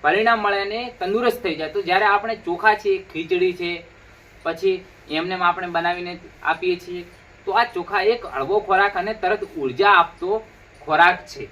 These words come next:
તો આમાં થોડી માત્રામાં પ્રોટીન પણ છે, મળે છે અને જે બ્રાઉન રાઈસ કહેવાય, એટલે કે ઘઉં વર્ણ જેવા જે ચોખા હોય એમાં જે ફાઈબર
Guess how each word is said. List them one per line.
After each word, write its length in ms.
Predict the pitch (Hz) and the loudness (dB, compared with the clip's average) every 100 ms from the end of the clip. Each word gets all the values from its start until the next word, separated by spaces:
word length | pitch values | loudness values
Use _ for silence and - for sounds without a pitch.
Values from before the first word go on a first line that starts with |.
| - - - - - - - - - - - | -18 -20 -20 -20 -20 -20 -20 -20 -20 -8 0
તો 60 | |
આમાં 400 | 226 180 190 233 | 0 0 -2 -2
થોડી 280 | 226 190 226 | 0 0 2
માત્રામાં 560 | 196 180 185 208 220 - | 2 2 2 0 -2 -4
પ્રોટીન 360 | 175 180 202 | -6 -2 -4
પણ 200 | 196 196 | -2 -4
છે, 280 | 190 202 196 - - - - - | -2 -2 -2 -8 -20 -20 -16 -8
મળે 200 | 165 196 | -4 -4
છે 180 | 403 - 175 | -4 -6 -4
અને 320 | 220 185 - - - - - - 127 | -6 -6 -10 -20 -20 -20 -20 -20 0
જે 160 | 165 226 | 4 4
બ્રાઉન 500 | 170 151 170 233 214 | 4 2 4 2 0
રાઈસ 380 | 147 170 214 - | 4 4 4 0
કહેવાય, 240 | 143 113 - - - | -4 -4 -8 -16 -16
એટલે 280 | 156 196 208 | -10 -2 -2
કે 440 | 208 220 240 247 - - - - - - - - - - - - - - - - | 2 2 2 -6 -16 -20 -20 -20 -20 -20 -20 -20 -20 -20 -20 -20 -20 -20 -20 -20
ઘઉં 280 | - - 208 | -2 6 8
વર્ણ 280 | 220 208 208 | 6 4 -2
જેવા 220 | 185 196 | -2 -2
જે 120 | 202 | 0
ચોખા 380 | 202 175 185 214 | -2 -4 0 2
હોય 240 | 160 110 - - - - - - - - - - | 2 0 -10 -20 -20 -20 -20 -20 -20 -20 -20 -10
એમાં 220 | 175 214 | -4 -2
જે 100 | 214 | -2
ફાઈબર 720 | - - 143 156 165 175 170 | -4 -4 -2 0 0 0 -2